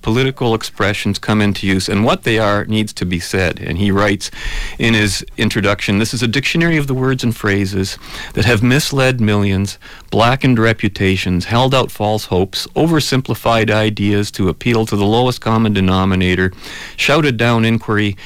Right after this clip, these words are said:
and replaced searching debate with stereotypes that trigger approval or hatred." Isn't that exactly what that last labeled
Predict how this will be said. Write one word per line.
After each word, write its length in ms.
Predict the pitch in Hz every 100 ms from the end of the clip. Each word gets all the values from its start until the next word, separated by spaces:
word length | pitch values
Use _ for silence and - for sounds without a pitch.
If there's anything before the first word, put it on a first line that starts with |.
| -
and 120 | 92
replaced 580 | 104 104 - 113 117 - - - -
searching 560 | - 120 117 - 113 104
debate 420 | 95 85 90 -
with 160 | 90
stereotypes 840 | - - 101 98 85 - 85 82 -
that 180 | - -
trigger 440 | 101 98 95 104
approval 640 | - - - 131 139 139 139 - - - -
or 140 | 98
hatred." 460 | 95 87 - - - - - -
Isn't 160 | - 98
that 140 | 101
exactly 360 | 90 92 101 107
what 160 | 101 -
that 200 | 98 -
last 280 | - 95
labeled 420 | - 78 - -